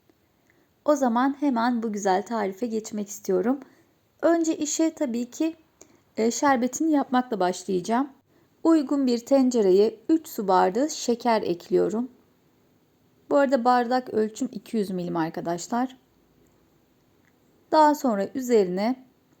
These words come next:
üç buçuk su bardağı su ekliyorum. Üçe üç oran da yapabilirsiniz ama ben,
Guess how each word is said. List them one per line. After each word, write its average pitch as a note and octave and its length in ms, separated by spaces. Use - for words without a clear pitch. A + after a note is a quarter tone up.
üç F4 240
buçuk G#3 320
su B3 220
bardağı A3 480
su - 260
ekliyorum. G3 680
Üçe E4+ 280
üç E4+ 260
oran C4+ 360
da B3+ 40
yapabilirsiniz G3+ 720
ama C4 220
ben, C#4 260